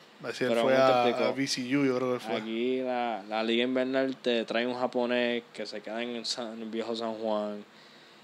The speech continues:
Speaker 2: Traen a jugadores americanos de triple A que no tienen nombre.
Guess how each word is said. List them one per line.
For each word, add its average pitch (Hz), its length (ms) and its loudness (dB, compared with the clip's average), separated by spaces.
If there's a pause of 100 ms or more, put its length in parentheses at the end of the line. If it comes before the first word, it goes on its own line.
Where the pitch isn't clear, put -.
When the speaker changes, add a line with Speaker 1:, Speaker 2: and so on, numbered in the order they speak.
(440)
Speaker 2:
Traen 120 280 2
a 120 120 0
jugadores 120 560 2
americanos 117 540 0
de 113 120 -2
triple 110 520 0
A 104 260 0 (180)
que 110 120 -14
no 110 120 -8
tienen 117 280 0
nombre. 110 340 -4